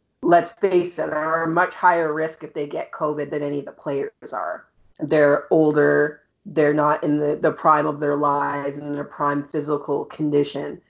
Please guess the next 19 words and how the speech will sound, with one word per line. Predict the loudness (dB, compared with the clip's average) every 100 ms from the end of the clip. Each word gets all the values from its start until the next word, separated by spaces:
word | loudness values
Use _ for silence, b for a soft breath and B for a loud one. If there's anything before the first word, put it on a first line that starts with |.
| _ 2
So | 4
I | 6
think | 4 0 0
it, | 2 2 2 _ _ -8
it's | -8 -4 0 2
a | 2
combination | 4 4 4 2 2 2 -2 -6 -6 0
of | 2 4 2 2 2 0 -6 _ _ _
already | 6 8 6 4 -2 -10 -12
being | -6 -4 -4
people | -8 -18 -16 -10 -6 -4
who | -2
are | 0 0
used | -2 -8 -8 -8
to | -6
having | 0 0 0 -4 -4 -6 -8 _
non-traditional | -10 -2 2 2 0 -4 -6 -4 -4 -4 -4
family | -4 -2 0 2
lives, | 4 4 2 -4 -18